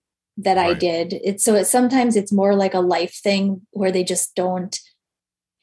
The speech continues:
Speaker 1: the perceived hassle of pumping part, like, all of the, the pieces and whatnot that may be in counterproductive to what they're going to be doing or may not just work well with what they're doing,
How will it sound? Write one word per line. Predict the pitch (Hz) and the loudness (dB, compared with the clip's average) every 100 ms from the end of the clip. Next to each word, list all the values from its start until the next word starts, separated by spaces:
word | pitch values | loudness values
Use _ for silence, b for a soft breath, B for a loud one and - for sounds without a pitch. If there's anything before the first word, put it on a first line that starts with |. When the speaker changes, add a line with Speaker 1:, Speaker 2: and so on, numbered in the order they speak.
| _ _ | _ _
Speaker 1:
the | 208 | -4
perceived | 208 240 - 254 240 | -2 0 2 2 2
hassle | 202 - 190 185 220 214 | 0 -2 -2 0 2 2
of | 190 175 180 _ | 2 2 -2 _
pumping | - - 202 240 254 269 | -8 -2 0 2 2 0
part, | - 269 285 - | 0 2 2 0
like, | 208 185 185 - b b - | -4 -4 -4 -10 b b 0
all | 202 208 | 2 4
of | 190 185 | 2 -4
the, | 175 202 | -16 -10
the | 180 - | -10 -8
pieces | - - 196 202 254 254 254 | -10 -4 -2 2 4 2 2
and | 254 | 2
whatnot | 254 240 262 262 262 269 - _ - | 2 0 2 2 4 2 -2 _ -4
that | 208 196 - | 0 0 0
may | 196 190 185 | 0 2 0
be | 190 185 | -2 -4
in | 190 190 190 - _ _ - | -4 -4 -4 -10 _ _ -4
counterproductive | 185 180 185 - 254 247 226 | 0 2 0 2 2 2 0
to | 208 | 0
what | 190 185 | 0 0
they're | 180 | -2
going | 175 180 180 | -2 -6 -8
to | - | -6
be | 180 | -6
doing | 170 190 196 | -2 -2 0
or | 190 | 2
may | 196 196 | 2 2
not | 185 | 2
just | 208 196 180 | 0 -6 -4
work | 185 175 - | -4 -4 -4
well | 175 165 220 | -4 0 2
with | 254 254 | 2 2
what | 247 | 0
they're | 269 240 | 0 0
doing, | 262 269 277 269 | 2 2 2 2